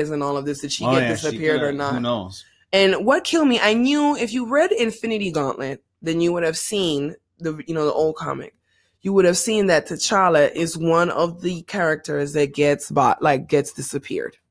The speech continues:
Speaker 1: All right, it's just what happens. Um, I didn't think they were gonna do it 'cause I felt like they were gonna change that so that they're, they're up to this point, their biggest box office moneymaker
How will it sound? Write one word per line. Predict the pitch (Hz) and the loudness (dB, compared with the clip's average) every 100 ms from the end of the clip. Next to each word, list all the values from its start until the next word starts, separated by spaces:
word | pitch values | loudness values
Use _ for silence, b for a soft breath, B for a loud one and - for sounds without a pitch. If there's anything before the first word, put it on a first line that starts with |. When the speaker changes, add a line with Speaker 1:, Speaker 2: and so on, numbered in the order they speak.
| _ _ - | _ _ -4
Speaker 1:
All | 151 | 0
right, | 143 143 | 2 0
it's | 156 - | -4 -4
just | 165 160 | -4 -4
what | 156 139 | -4 -4
happens. | 135 82 - - - - _ b b b b b | -4 -10 -12 -16 -18 -20 _ b b b b b
Um, | 180 165 156 165 175 _ - | 2 2 2 -2 -6 _ -2
I | 202 | 0
didn't | 208 | 0
think | 233 226 | -4 -4
they | 214 | -2
were | 190 | -2
gonna | 170 156 | -4 -6
do | 156 170 | -4 -4
it | 202 - - | -4 -8 -10
'cause | 196 | -2
I | 175 | -2
felt | 160 170 | 0 -2
like | 180 170 | -2 -2
they | 160 | -2
were | 156 147 | -2 -2
gonna | 147 143 127 _ - 285 302 _ - - - | -2 -2 -6 _ -20 -18 -18 _ -20 -20 -12
change | - 196 185 190 | -4 0 0 2
that | 202 196 | 2 2
so | - 185 160 | -2 -2 2
that | 151 143 | 2 2
they're, | 156 147 139 - _ _ | 2 2 0 -6 _ _
they're | 143 151 - 180 | 0 2 4 2
up | 196 - | 0 -2
to | 185 | -6
this | 156 156 | -4 -6
point, | - 202 170 147 | -8 -4 -4 0
their | 151 | 0
biggest | 139 151 151 151 | 0 -2 -2 0
box | 143 143 - | 0 0 0
office | 147 139 143 | -2 -2 -4
moneymaker | 139 139 135 139 | -4 -2 -2 -4